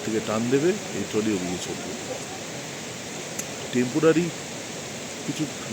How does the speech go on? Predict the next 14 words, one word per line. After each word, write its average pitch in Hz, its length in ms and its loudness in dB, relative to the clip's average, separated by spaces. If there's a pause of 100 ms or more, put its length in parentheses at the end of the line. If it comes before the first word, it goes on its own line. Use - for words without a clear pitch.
বাঁশের 123 320 2
সাঁকো - 420 2
যদি 156 280 4
বানিয়ে 135 260 2
দিত 113 220 2 (800)
উত্তরাখণ্ড 127 420 2
সরকার, 113 360 2 (960)
per 147 260 10
head 131 360 10 (400)
দেড় 117 180 6
হাজার 123 220 6 (100)
টাকা 131 180 6
করে 127 180 6
ওরা 123 360 6